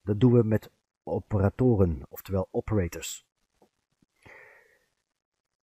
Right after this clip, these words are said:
Maar voordat we daarmee aan de slag gaan, gaan we eerst twee variabelen aanmaken. Want ik moet twee gegevens hebben, twee getallen hebben om te kunnen rekenen.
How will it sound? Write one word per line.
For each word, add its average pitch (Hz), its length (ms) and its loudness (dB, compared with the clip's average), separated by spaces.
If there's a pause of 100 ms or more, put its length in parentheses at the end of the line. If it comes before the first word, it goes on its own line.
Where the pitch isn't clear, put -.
(240)
Maar 104 160 2
voordat 147 300 8
we 113 80 2
daarmee 98 380 4
aan 90 140 -6
de 87 60 -12
slag - 280 -8
gaan, 117 380 -4
gaan 95 260 -2
we 95 60 -6
eerst - 380 -2
twee 95 440 -2
variabelen 92 720 0
aanmaken. 78 520 -10 (1600)
Want 85 280 -14
ik - 160 -16
moet 92 240 -8 (200)
twee 104 440 0 (100)
gegevens 113 680 2
hebben, 104 340 2 (840)
twee 120 240 2
getallen 101 460 2
hebben 92 300 0
om 95 300 -12
te - 120 -10
kunnen 85 360 -6
rekenen. 95 600 8